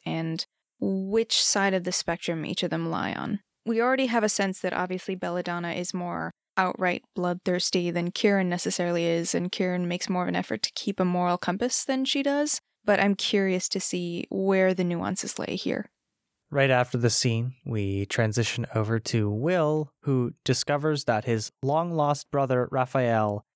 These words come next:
Speaker 2: is indeed alive and now standing right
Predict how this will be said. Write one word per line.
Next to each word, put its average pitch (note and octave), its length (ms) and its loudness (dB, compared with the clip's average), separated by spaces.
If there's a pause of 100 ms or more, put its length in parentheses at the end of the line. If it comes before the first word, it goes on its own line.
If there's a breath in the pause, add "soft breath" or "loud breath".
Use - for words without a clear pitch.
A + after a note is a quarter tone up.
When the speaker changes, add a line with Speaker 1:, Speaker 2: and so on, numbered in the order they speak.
(160)
Speaker 2:
is A#2+ 160 2
indeed A#2+ 480 2
alive A#2+ 720 2
and A2+ 180 -2
now G#2+ 240 0
standing G#2 720 0 (100)
right G2+ 340 0